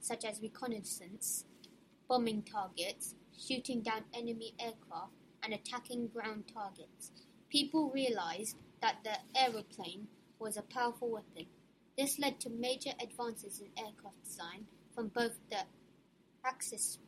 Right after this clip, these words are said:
powers and the Allies as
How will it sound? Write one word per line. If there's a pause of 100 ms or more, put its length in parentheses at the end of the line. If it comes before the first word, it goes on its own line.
(120)
powers (380)
and
the (1120)
Allies (260)
as